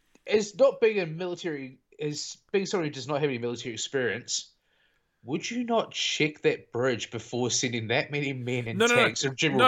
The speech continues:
Speaker 2: like, I
Speaker 1: resources
Speaker 2: think it was
Speaker 1: over it?
Speaker 2: missiles. I don't think it was they rigged the
Speaker 1: Oh.
Speaker 2: bridge to blow up.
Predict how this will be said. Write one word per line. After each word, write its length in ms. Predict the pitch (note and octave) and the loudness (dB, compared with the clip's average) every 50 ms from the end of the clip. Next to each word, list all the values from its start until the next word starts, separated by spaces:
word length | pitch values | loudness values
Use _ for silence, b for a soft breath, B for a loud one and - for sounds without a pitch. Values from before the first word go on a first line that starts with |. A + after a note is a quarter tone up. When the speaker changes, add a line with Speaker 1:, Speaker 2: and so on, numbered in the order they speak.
| A#3+ G#3 | 6 6
Speaker 2:
like, 80 | - | 6
I 40 | A3+ | 6
Speaker 1:
resources 200 | A#3 A3+ G#3 G3 | 6 6 4 2
Speaker 2:
think 120 | - B3 A3+ | 2 4 4
it 80 | G#3+ | 4
was 100 | A3 A3 D#3+ | 4 2 0
Speaker 1:
over 80 | E3+ | 0
it? 20 | F#3+ | 0
Speaker 2:
missiles. 500 | G3+ - - G#3+ F3+ D#3 C#3 C3+ B2 D3 | 0 0 2 2 2 2 0 -2 -2 0
I 80 | D3 | 2
don't 180 | D#3+ G3+ G#3+ G#3+ | 4 4 4 4
think 160 | A#3+ A#3 G#3+ | 2 -2 -2
it 80 | G#3+ F#3 | -2 0
was 380 | F#3 F3 E3+ E3 D#3 C#3 B2+ - - | 2 2 4 2 2 -2 -6 -12 -4
they 260 | D#3 E3+ E3 D#3+ D3+ | 2 4 4 4 4
rigged 260 | C#3+ C#3 E3 E3+ D#3+ | 4 4 4 4 6
the 40 | D#3+ D#3+ D#3 - | 6 6 6 4
Speaker 1:
Oh. 40 | - | 4
Speaker 2:
bridge 320 | - D3+ D#3 D#3 D3+ C3+ - | 2 2 2 2 2 0 -4
to 80 | - D3 | -8 -4
blow 260 | - D#3+ D3+ C#3+ C3 | 0 2 2 4 4
up. 300 | C3 C#3+ F#3 C#4 C#4+ - | 4 4 4 4 2 0